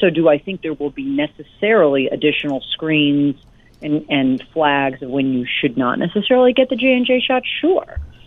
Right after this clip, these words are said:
But it's a, it's a blood clot, you know, the cerebral venous sinus thrombosis, C V S T,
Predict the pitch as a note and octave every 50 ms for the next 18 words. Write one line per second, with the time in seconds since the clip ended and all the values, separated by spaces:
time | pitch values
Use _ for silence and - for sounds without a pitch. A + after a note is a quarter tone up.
0 | - - - - G#3+ G3+ G3+ G3+ G3 F3+ E3 D3+ - C3 D#3 D#3 E3 D3+ C#3 D#3
1 | G3 A3 A3 - - - E3 D#3 D3 C3+ - - - - D3+ C#3+ C3+ C3 B2 C#3
2 | C#3 - - D3+ D#3 D#3+ D3+ D#3 D#3+ D#3 D3+ B2+ D3 C#3+ D3 C#3 B2+ - - -
3 | - - C3 D3 D3 C#3+ C3+ C#3+ - - C#3+ C3+ C3 D#3 E3 D#3+ - B2 A#2 -
4 | _ - D#3 D3+ C3+ B2+ C#3+ D3 - C3+ C3+ C3 - - - F#3+ G3 F3 D3+ C#3